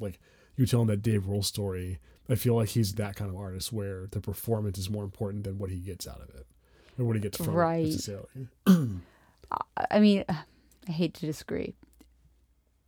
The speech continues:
Speaker 2: I find
Speaker 1: Okay.
Speaker 2: his lyrics are very, very, very well written.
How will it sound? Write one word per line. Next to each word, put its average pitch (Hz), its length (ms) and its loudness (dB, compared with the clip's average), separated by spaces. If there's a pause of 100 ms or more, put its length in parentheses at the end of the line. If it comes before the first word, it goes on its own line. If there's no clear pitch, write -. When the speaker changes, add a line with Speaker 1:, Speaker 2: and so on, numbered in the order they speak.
(140)
Speaker 2:
I 180 160 8
find 185 460 4
Speaker 1:
Okay. 185 100 2
Speaker 2:
his 156 240 0
lyrics 160 1120 -2 (160)
are 175 220 6
very, 165 640 2
very, 156 840 0 (2250)
very 202 240 6
well 170 180 6
written. 107 880 -2